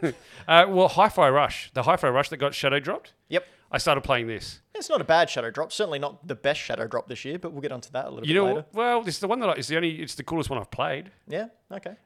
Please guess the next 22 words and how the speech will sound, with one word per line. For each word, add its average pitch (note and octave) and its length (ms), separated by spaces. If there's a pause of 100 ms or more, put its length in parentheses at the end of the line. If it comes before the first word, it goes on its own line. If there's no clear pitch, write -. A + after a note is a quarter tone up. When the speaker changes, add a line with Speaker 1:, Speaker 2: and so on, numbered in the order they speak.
Speaker 1:
Um, C#3 360
this D#3 180
thing D4+ 160
was C#3 140
amazing, A2+ 600
man. G2+ 240
Like, C3 240
I F3+ 380
thought D#3+ 200
it C#3+ 60
was C3 120
gonna C3+ 160
be A#2 260 (120)
cool B2+ 340
and G#2+ 140
niche, A2+ 280
and A2+ 80
I A2 100
was G#2+ 100
just - 180
gonna G#2+ 140
have, G2+ 200